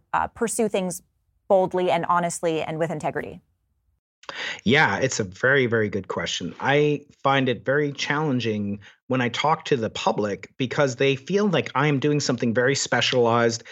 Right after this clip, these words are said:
Speaker 2: with specialized equipment. And, you know, they wouldn't go into a job site and take away a jackhammer,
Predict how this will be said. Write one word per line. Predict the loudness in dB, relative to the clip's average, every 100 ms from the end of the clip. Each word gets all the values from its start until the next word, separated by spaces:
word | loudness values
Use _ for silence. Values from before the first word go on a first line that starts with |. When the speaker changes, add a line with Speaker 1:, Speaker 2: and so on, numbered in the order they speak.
| -16 -4
Speaker 2:
with | -2 0
specialized | -2 0 0 0 0 0
equipment. | -2 -2 -2 0 0 -2 -4 -16 -10 -2
And, |
you | 0
know, | 2 4
they | 4
wouldn't | 4 4
go | 4
into | 2 2
a | 0
job | 2 2 2
site | 0 0 0 -2
and | -6 -4
take | -4 -2
away | -2 -2
a | -2
jackhammer, | -2 -2 -2 -2 -2 -2 -2 -4